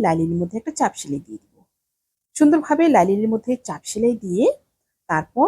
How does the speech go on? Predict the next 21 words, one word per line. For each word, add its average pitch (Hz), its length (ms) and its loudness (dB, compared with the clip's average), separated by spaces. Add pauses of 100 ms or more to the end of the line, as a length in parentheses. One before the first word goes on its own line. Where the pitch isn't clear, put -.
সোজা 277 300 4
করে 110 220 -8
নেব। 98 180 -16 (1700)
সোজা 269 380 4
করে 285 280 2
নিয়ে 220 280 0 (300)
ওপর 277 180 0 (120)
দিক 240 160 -4
থেকে 233 160 -4
একটা 247 160 -2 (120)
চাপ 143 180 -4
সেলাই - 300 -12
দিয়ে 143 180 -20
দিব, - 140 -20 (560)
যাতে 320 240 4 (120)
পরবর্তীতে 233 600 2
ব্লাউজটি 185 420 0 (600)
যখন 190 260 -4 (100)
পরবে 196 320 0 (480)
তখন 247 320 2 (640)
লাইনিংটা 226 440 4